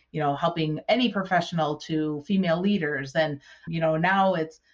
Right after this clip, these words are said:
female leaders who are really ready to step out and up to that next challenge. And it, it's, it's really been quite fascinating, but it really did start with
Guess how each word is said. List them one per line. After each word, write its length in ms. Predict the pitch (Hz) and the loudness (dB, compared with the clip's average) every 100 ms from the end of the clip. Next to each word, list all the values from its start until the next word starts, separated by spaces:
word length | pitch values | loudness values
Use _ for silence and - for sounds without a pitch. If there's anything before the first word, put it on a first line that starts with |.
| _ _ | _ _
female 380 | - 226 220 190 | -2 2 2 2
leaders 460 | 185 180 170 165 - | 0 -2 -4 -6 -6
who 160 | 190 | -4
are 100 | 160 | -4
really 560 | 156 180 175 175 160 156 _ _ | -2 -2 -2 -2 -4 -6 _ _
ready 260 | 175 185 185 | -4 -4 -4
to 120 | 180 | -8
step 280 | 156 - 160 | -8 -4 -4
out 380 | 165 156 160 156 - | 0 0 -2 -6 -8
and 140 | 165 - | -10 -6
up 240 | 175 165 - | -6 -6 -8
to 120 | 170 | -6
that 240 | 160 185 | -4 -2
next 280 | 165 - - | -6 -8 -12
challenge. 680 | - 165 151 151 143 135 160 | -6 -4 -4 -4 -8 -8 -6
And 160 | 151 - _ _ | -8 -10 _ _
it, 140 | 208 - | -8 -4
it's, 240 | 202 - | -6 -6
it's 180 | 196 180 | -10 -8
really 240 | 208 359 233 | -4 -2 0
been 300 | 180 160 156 | 0 0 -2
quite 280 | - 220 - | -4 -6 -2
fascinating, 680 | 170 175 185 170 147 151 | -2 -2 -4 -4 -4 -6
but 140 | 151 180 | -4 -4
it 120 | 196 | -4
really 260 | 220 269 269 | -4 -4 -4
did 340 | - 214 208 | 0 0 0
start 440 | - 214 233 277 | -4 -2 -2 -2
with 360 | 175 170 160 160 | -4 0 0 0